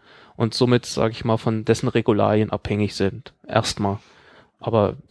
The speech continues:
wenn sich das einspielt, ähm, Google hat eventuell auch später,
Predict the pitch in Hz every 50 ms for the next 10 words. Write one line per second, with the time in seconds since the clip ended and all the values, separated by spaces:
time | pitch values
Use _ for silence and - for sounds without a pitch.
0 | - 156 - - 107 110 113 - - 120 110 - - 104 104 117 - - - -
1 | 123 117 117 - - - - - - 101 104 104 104 107 110 110 110 107 107 107
2 | 104 107 104 104 - - - - - - - - - - - - - - - -
3 | - - - - 143 - _ _ _ _ _ _ _ _ _ - - 143 135 -
4 | 143 127 131 127 - - 127 127 120 120 127 - 127 107 110 - 110 - - -
5 | - - 107 110 - - 127 123 120 120